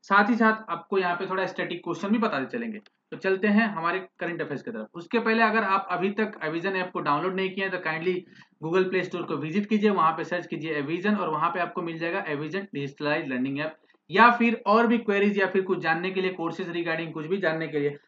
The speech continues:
आप visit कर सकते हैं डब्ल्यू डब्ल्यू डॉट एविजन डॉट को डॉट इन। Question क्या है कि उत्तर प्रदेश government, उत्तर प्रदेश यूपी government ने approval दिया electronic park का कौन से रीजन में, इसमें से कौन से रीजन में यहाँ पे मिला है approval? तो यहाँ पे जो answer हो जाएगा नोएडा,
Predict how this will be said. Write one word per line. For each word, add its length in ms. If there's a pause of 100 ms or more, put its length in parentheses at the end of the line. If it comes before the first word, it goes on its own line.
(140)
आप 160
visit 220
कर 120
सकते 260
हैं 80
डब्ल्यू 240
डब्ल्यू 200
डॉट 300 (160)
एविजन 440
डॉट 200 (100)
को 100
डॉट 320
इन। 260 (1000)
Question 340
क्या 140
है 260 (200)
कि 60
उत्तर 320
प्रदेश 480
government, 520
उत्तर 200
प्रदेश 320
यूपी 220
government 360
ने 260 (240)
approval 420
दिया 160
electronic 680
park 280
का 60
कौन 360
से 120
रीजन 280
में, 120
इसमें 180
से 100
कौन 260
से 100
रीजन 240
में 120
यहाँ 260
पे 180 (460)
मिला 280
है 320 (140)
approval? 480
तो 100
यहाँ 200
पे 80
जो 80
answer 240
हो 60
जाएगा 220
नोएडा, 540